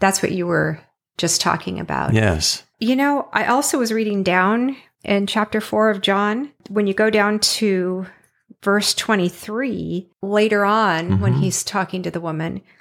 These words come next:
Speaker 1: he says, "But the hour is coming, and now is, when the true worshipers will worship the Father in spirit and truth, for the Father is seeking such to worship him."
Speaker 2: Mm-hmm.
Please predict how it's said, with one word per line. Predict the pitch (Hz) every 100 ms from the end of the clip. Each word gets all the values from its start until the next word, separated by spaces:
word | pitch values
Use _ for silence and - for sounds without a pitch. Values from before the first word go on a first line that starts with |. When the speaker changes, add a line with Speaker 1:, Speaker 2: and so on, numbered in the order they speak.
| _
Speaker 1:
he | - 208
says, | - 196 190
"But | 196
the | 196 -
hour | 214 233 208
is | 190 -
coming, | - 220 208 180 175
and | 175
now | 185 185 185
is, | 185 196 170 135 156 - - _ -
when | 202 202 190 190 190 -
the | 196
true | 185 - 269 294
worshipers | 254 175 165 - 156 156 117 151 - - - _ _ _
will | 202 185
worship | 185 202 - 254
the | 269
Father | 277 190 170 170 170
in | - 175 170
spirit | - - 202 202 220 226 - -
and | 185 185
truth, | - 175 156 -
for | - 175
the | 170
Father | - 190 185 214 214
is | 202
seeking | - - 202 - 151 160
such | 156 - 170 - -
to | - 175
worship | 175 165 - -
him." | 196 147 120 - - _
Speaker 2:
Mm-hmm. | 92 90 110